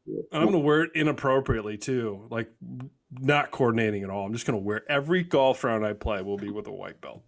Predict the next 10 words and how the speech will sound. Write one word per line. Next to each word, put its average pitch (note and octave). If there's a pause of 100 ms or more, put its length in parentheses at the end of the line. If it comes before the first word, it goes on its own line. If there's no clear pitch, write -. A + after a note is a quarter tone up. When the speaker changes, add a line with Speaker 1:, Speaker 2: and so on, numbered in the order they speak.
(140)
Speaker 1:
Better B2
start C#3+
playing D#3
good D#3
golf D#3
then, A2
man. A2+ (1200)
That's A2+
all A#2+
Speaker 2:
Nope. A#2+